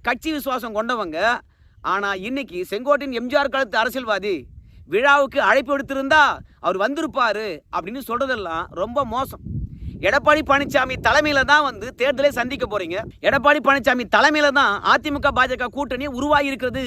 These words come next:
அப்படின்னு அமித்ஷா அவர்களே சொல்லிட்டாரு. இப்படி எல்லாமே எடப்பாடி பழனிசாமியை முன்னிறுத்தி செய்கின்ற போது அந்த எடப்பாடி பழனிசாமியுடைய கரங்களை வலுப்படுத்த வேண்டியது நம்முடைய செங்கோட்டையனுடைய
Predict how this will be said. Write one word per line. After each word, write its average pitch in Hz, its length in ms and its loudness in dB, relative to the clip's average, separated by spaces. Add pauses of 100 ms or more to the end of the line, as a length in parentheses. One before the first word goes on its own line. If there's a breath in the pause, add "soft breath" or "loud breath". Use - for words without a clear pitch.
அப்படின்னு 220 360 -6 (640 soft breath)
அமித்ஷா 269 360 0
அவர்களே 285 320 6
சொல்லிட்டாரு. 226 600 -2 (500 soft breath)
இப்படி 208 320 -6 (120)
எல்லாமே 277 460 4
எடப்பாடி 285 380 2
பழனிசாமியை 254 500 -2
முன்னிறுத்தி 262 400 -4
செய்கின்ற 254 360 -4
போது 269 280 4 (420 soft breath)
அந்த 196 240 -2
எடப்பாடி 285 420 4
பழனிசாமியுடைய 254 540 -2
கரங்களை 220 460 0
வலுப்படுத்த 269 500 0
வேண்டியது 208 500 -4 (540 soft breath)
நம்முடைய 202 260 -2
செங்கோட்டையனுடைய 254 600 2